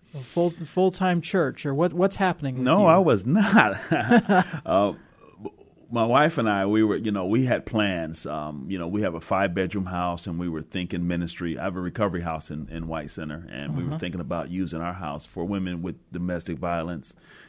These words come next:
Speaker 2: You know, it's five bedrooms. When Jeremiah get one year in college, he gets settled, and we were thinking about, you know, downsizing ourselves and using his house for ministry. Well, Lord built that left turn in, and it's like all of that stuff was behind us.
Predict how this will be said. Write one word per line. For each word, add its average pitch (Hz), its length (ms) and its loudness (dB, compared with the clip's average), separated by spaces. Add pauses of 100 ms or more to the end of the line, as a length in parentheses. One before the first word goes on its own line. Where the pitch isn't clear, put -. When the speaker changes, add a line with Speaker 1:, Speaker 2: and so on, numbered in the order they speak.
Speaker 2:
You 87 100 -8
know, 78 360 -4
it's 80 160 -10
five 98 360 2
bedrooms. 95 480 -4
When 90 140 -4
Jeremiah 101 500 0
get 92 200 -2
one 98 260 -2
year 104 160 2
in 104 100 -2
college, 95 460 -2
he 95 100 -6
gets 87 220 -6
settled, 98 420 -2
and 92 160 -8
we 92 140 -4
were 85 100 -6
thinking 95 280 -4
about, 80 420 -6 (400)
you 104 100 -6
know, 85 160 -4
downsizing 101 680 2
ourselves 87 480 -2
and 90 100 -4
using 87 260 -2
his 80 100 -8
house 87 240 -6
for 78 80 -6
ministry. 87 580 -8 (480)
Well, 95 120 2
Lord 117 320 4 (200)
built 120 220 4
that - 240 2 (160)
left 117 260 4
turn 151 260 4
in, 165 300 6 (160)
and 98 240 -4
it's 90 140 -8
like 90 200 -2
all 110 220 2
of 113 80 2
that - 160 0
stuff - 320 -2
was 85 80 -6
behind 92 560 -6
us. - 300 -14